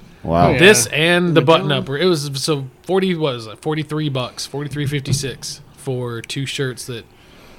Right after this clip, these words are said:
Speaker 3: I'll wear at least six times a year.
Speaker 1: Nice.
Speaker 3: Shit, I got robbed.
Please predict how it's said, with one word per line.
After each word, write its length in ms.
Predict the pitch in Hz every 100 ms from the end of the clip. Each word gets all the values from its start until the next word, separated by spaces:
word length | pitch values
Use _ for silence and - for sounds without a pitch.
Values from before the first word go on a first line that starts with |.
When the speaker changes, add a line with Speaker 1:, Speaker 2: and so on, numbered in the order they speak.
| - -
Speaker 3:
I'll 180 | 131
wear 280 | 117 110 95 - - _ _ _ _ _ -
at 120 | 127
least 280 | 143 170 - - - 139
six 240 | - 143
times 280 | - 123 110
a 40 |
year. 200 | 101 78 - _ _ _ _ _ - - _ _
Speaker 1:
Nice. 420 | - 71 71 71 69
Speaker 3:
Shit, 380 | - 143 120 -
I 80 | 101
got 180 | 107 -
robbed. 360 | 113 104 101